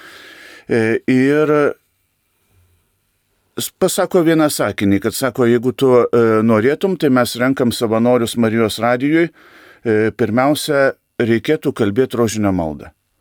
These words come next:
E, ir tai man buvo iššūkis.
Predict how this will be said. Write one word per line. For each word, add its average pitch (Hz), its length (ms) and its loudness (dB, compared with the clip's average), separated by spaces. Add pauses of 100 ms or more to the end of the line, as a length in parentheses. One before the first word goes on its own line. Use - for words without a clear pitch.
(1080)
E, 110 400 0
ir 120 640 4 (340)
tai 156 120 0
man 151 200 0
buvo 147 240 2
iššūkis. - 600 -6